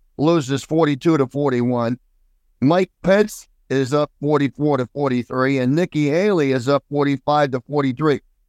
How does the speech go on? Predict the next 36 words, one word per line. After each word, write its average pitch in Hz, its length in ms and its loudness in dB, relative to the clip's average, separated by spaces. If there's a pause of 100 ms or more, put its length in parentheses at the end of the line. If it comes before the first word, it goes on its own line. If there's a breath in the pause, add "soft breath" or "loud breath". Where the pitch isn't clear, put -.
(120)
What's 165 220 -2
interesting 214 540 2
is, 156 160 0
oh, 147 160 4
Biden 175 500 2
in 143 80 2
these 143 240 0 (160)
Fox 170 420 2
News 165 380 2
polls, 135 680 0
this 135 180 -4
is 110 100 -6
a 117 60 0
Fox 143 400 -2
News 135 240 -2
poll, 113 280 -2 (580)
oh, 170 160 4
Biden 180 460 4
actually 160 600 0
is 123 160 -2
right 160 240 4
at 160 160 -2
forty-four 151 640 0
percent. 147 420 0
Everybody 139 440 0
else 147 220 2
is 127 200 -4
up. 160 260 2 (160)
<clears throat> 175 80 -8 (880)
But 147 160 0
Trump, 247 420 2
on 160 140 2
the 143 120 0
other 131 180 2
hand, 131 400 0
is 127 320 -2